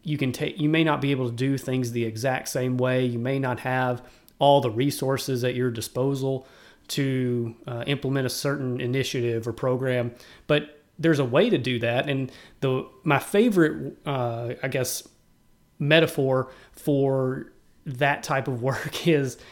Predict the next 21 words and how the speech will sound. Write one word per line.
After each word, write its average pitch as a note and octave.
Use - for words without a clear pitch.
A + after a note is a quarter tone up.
uh, C3
I C3
think D4
it C4
was D3
even C3+
Kageyama C3+
that C3
had D3+
a, B2+
had D3+
a -
s-, -
a, C#3
a C3
picture, C3+
and B2+
during C#3
one C#3+
of C3
his, B2